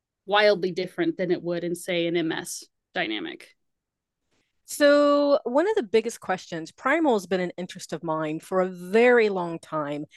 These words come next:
Speaker 2: And then it kind of fell off my radar as I concentrated on other things. And lately I've been back into studying primal and otherkin and all that other type of stuff.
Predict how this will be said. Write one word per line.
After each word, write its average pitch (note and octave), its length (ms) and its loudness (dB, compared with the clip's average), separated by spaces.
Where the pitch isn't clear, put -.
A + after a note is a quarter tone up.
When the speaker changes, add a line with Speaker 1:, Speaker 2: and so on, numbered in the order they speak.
Speaker 2:
And G#3+ 100 4
then A#3+ 100 8
it E4 120 2
kind D4 260 2
of A#3 60 2
fell G#3+ 520 0
off F3+ 380 4
my E3+ 120 -4
radar D#3+ 840 -2
as D#3+ 400 -4
I E3 120 -4
concentrated F3 800 -6
on D#3 200 -2
other E3 220 0
things. D3 600 -8
And F#3 140 -2
lately A#3 480 4
I've A3+ 220 0
been A#3+ 220 2
back B3 380 -4
into A3 680 -4
studying F#3 640 -2
primal E3 840 -2
and E3+ 220 -6
otherkin F3 960 0
and E3+ 300 -4
all E3+ 180 4
that F3 180 2
other D#3+ 160 -2
type - 280 -10
of D#3 60 -14
stuff. - 580 2